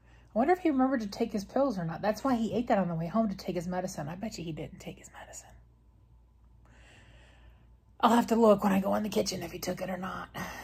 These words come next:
Um, so when we got here to town, we went up to our McDonald's and we got one with a quarter pounder, and I ate the fries and put the quarter pounder in the refrigerator.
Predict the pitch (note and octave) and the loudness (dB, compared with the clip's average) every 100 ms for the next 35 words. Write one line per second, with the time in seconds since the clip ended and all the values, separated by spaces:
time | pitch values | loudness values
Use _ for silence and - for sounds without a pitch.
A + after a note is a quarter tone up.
0 | - - G3+ G3 F#3 F#3 F#3+ - - - | -10 -2 4 6 4 2 -4 -8 -20 -20
1 | - - - - - - - - - - | -20 -20 -20 -20 -20 -20 -20 -20 -20 -18
2 | - A3 G#3 A#3 G#3+ G3+ G3 G3 G#3 F#3+ | 2 6 8 10 10 8 4 4 4 4
3 | F3+ F#3 F3+ F3+ F3+ F#3 F3+ F3+ F#3+ F#3+ | 4 2 2 2 2 2 0 -4 -2 0
4 | F#3+ - - - - - - - - F3+ | -4 -6 -20 -20 -20 -20 -20 -18 -6 -2
5 | F3 E3+ E3+ D#3 - - - - - - | 0 2 2 0 -6 -20 -20 -20 -14 -2
6 | F#3+ F3+ E3+ E3+ - F#3 F3 - F3 E3+ | 0 0 -4 -6 0 0 0 0 0 0
7 | E3+ F3+ - - - - - _ _ _ | -4 -6 -10 -20 -20 -20 -20 _ _ _
8 | - E3+ E3 E3 - - - - - - | -4 -2 -2 -6 -10 -20 -20 -20 -20 -20
9 | _ - F3+ F3+ F3+ - E3+ E3 E3+ - | _ -2 2 2 0 0 2 2 -4 -8
10 | D#3+ D3+ D3 D#3 C#3+ E3+ - - C#3+ E3 | -8 -8 -8 -8 -8 -10 -10 -8 -8 -10
11 | G#3 | -12